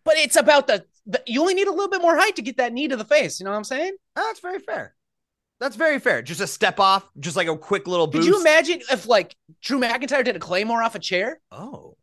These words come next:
Speaker 2: interesting.
Speaker 1: And,
Speaker 2: I don't
Speaker 1: and
Speaker 2: hate
Speaker 1: everything
Speaker 2: it.
Speaker 1: would, everything would change. Everything would change.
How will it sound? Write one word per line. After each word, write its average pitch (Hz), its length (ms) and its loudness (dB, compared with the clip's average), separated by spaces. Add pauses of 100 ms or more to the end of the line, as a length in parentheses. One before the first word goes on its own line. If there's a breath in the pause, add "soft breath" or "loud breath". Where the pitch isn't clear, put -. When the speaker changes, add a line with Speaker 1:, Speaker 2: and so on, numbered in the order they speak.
(320)
Speaker 2:
interesting. 117 460 -6
Speaker 1:
And, 247 140 -2
Speaker 2:
I 139 60 0
don't 156 180 0
Speaker 1:
and 196 60 0
Speaker 2:
hate 233 60 2
Speaker 1:
everything 240 280 -6
Speaker 2:
it. - 20 -8
Speaker 1:
would, 175 120 -10 (100)
everything 208 260 -4
would 185 100 -8
change. 160 360 -14 (100)
Everything 214 240 0
would 165 60 -10
change. 131 180 -8